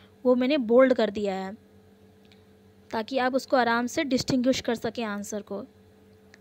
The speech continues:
So you can see the answer is injured, means जब हम सेफ्टी रूल्स को अनदेखा करते हैं, नज़रअंदाज करते हैं, उसको प्रॉपरली फॉलो नहीं करते हैं, तो हम, तो क्या होगा, almost हम इंजर्ड हो जाएंगे, हमारे एक्सीडेंट्स हो जाएंगे,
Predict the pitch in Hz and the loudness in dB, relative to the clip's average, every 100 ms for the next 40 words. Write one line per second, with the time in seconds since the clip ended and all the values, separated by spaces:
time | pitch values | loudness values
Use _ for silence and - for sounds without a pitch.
0 | - - - 262 359 - _ - - - | -20 -10 -2 0 0 -6 _ -20 -20 -20
1 | - - - - - - - - - 233 | -20 -20 -20 -20 -20 -20 -20 -16 -12 2
2 | 262 247 285 269 247 226 302 262 254 240 | 2 4 2 2 2 0 -2 -2 0 0
3 | 247 226 208 208 254 285 262 285 294 294 | 2 2 2 -2 -2 0 2 2 2 -2
4 | - 247 - 294 277 262 - - - - | -2 -2 -2 -2 0 -2 -6 -20 -16 -4
5 | 294 247 233 233 240 277 247 226 - 226 | -2 -2 -2 -2 -2 -4 -4 -6 -8 -6
6 | 233 247 233 254 254 254 247 - 214 - | -6 -4 -2 -2 -2 -2 -2 -4 -8 -6
7 | 220 233 277 - - - 247 294 277 254 | -8 -8 -8 -14 -16 -10 -4 -2 0 -2
8 | 269 254 285 - 254 254 262 269 247 220 | -2 -4 -4 -4 -2 0 0 -2 -2 -4
9 | 247 247 302 285 285 - 294 320 302 262 | -6 -2 -2 -2 -4 -4 -2 0 0 0
10 | 262 269 - - 247 226 247 277 - 294 | -2 -4 -8 -12 -4 -2 0 0 0 0
11 | 254 247 277 285 277 285 302 262 247 254 | 2 4 4 4 0 0 0 0 -2 0
12 | 226 - 254 277 285 277 269 269 285 | -2 -2 -4 -4 -2 -2 -2 -2 -2